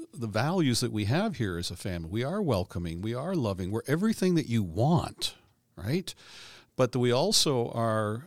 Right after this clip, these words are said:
um, a gathering of, of people who need Jesus because we're fallen and we're being restored, and that means something different for everybody. So I'm happy to say,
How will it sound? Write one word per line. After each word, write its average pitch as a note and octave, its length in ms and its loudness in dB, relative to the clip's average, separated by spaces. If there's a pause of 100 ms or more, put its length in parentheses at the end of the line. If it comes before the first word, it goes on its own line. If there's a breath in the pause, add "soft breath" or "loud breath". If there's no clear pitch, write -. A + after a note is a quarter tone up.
um, G#2+ 460 -8
a A2+ 60 -6
gathering A#2 580 2
of, G2+ 300 -4 (180)
of G#2+ 160 -6
people A#2+ 220 0
who B2 100 2
need C3+ 300 2
Jesus D3 640 -2 (100)
because A2 560 0 (880)
we're B2 220 -4
fallen B2 580 0 (200)
and G#2+ 180 -2
we're G#2+ 100 0
being C#3+ 340 4
restored, F#2 680 -2
and G#2 340 -4 (240)
that C3 180 -2
means C#3 220 6
something C#3 320 2
different C#3+ 340 0
for A2 200 -6
everybody. A#2+ 680 2 (500 loud breath)
So C3 240 2
I'm B2+ 120 4
happy F3 420 2
to B2 80 6
say, A#2 520 6